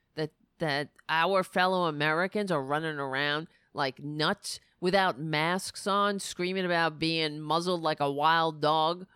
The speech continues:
or a mad dog, screaming, "Learn the news, read the news." What the fuck news are you talking about? This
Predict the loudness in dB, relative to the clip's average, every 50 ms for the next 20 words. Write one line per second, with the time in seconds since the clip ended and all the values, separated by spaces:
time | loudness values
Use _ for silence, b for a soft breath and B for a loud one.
0 | b b -4 -2 -2 -2 -2 -2 -2 0 0 -2 -2 -2 -2 0 2 4 4 2
1 | 0 -2 -6 b b b b b b b -16 -12 -4 -2 -2 0 0 0 -2 -2
2 | -4 -8 b b b b _ _ -16 -8 -2 0 2 4 4 2 2 0 0 -2
3 | -2 0 -2 0 0 2 2 0 0 0 -2 -2 -4 -6 -8 -8 -4 -2 0 0
4 | 2 0 0 -2 -2 -2 -2 -2 -2 -4 -4 -2 0 0 0 0 0 0 -2 -2
5 | -2 -4 -6 b b b b b -4 0 0 0 0 -2 _ _ _ -2 -2 0
6 | 0 -2 -6 -10 -4 -2 0 0 0 -4 -10 -8 -6 -4 -2 -2 -4 -4 -6 -6
7 | -6 -8 -8 -4 -2 0 2 2 2 0 -4 -4 -2 -2 0 2 2 2 2 0
8 | -2 -4 -8 -14 _ _ _ _ _ _ _ _ _ _ _ _ _ _ _ _
9 | _ _ _ _ _ _ _ _ -8 -4 -4 -2 -2 -4 -6 -8 -12